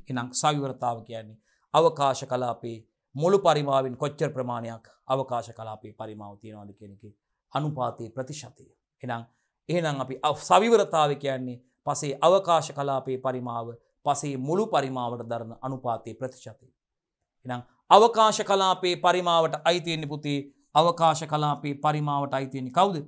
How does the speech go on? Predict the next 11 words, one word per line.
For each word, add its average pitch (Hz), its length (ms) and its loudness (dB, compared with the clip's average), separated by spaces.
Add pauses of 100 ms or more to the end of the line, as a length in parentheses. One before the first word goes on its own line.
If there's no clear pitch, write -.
(220)
පසේ 156 380 0
අවකාශ 170 500 4
කලාපයේ 151 500 0
පරිමාවට 151 580 0 (100)
අයිති 147 300 0
වෙන්නේ 131 400 -6
අපි 131 220 -6
දන්නවා 131 440 -6 (1700)
වායූන්ගේ 143 880 0
පරිමාව 127 520 -6 (140)
ධන 120 180 -8